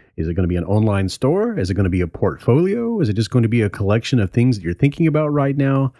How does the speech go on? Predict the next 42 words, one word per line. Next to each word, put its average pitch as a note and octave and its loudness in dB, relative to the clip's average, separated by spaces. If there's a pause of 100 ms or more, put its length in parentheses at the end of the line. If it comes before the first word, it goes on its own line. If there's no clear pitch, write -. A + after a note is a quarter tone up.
(260)
You D#3+ 2 (140)
can C#3 4
make G#2+ 0
it G#2 -4
at - -2
squarespace G2+ 0
dot D#2+ 0
com. C2+ -6 (240)
Fast, C#3 0 (160)
simple, C3+ 2 (100)
easy, C#3+ 2 (160)
beautiful, C3+ 2 (140)
drag A#2+ 4
and C#3 4
drop, A2+ 0
and G2+ -2
you F#2 0
get - -6
twenty-four C#3 2
seven F#2+ 0
support E2 -4 (300)
through F#2+ -2
live A2 0
chat G#2 -2 (340)
and C3 4
email. F2 0 (220)
And F#2 2
those B2 4
people C3 0
that G#2+ 0
are G2 2
supporting D#3 0
you, E3+ 2
they're G#2 2
in E2+ 0
New A#2 4
York D#3+ 0
City B2+ 0
and D3+ 2
they're D3+ 2
in A2 0
Dublin. D#2 -4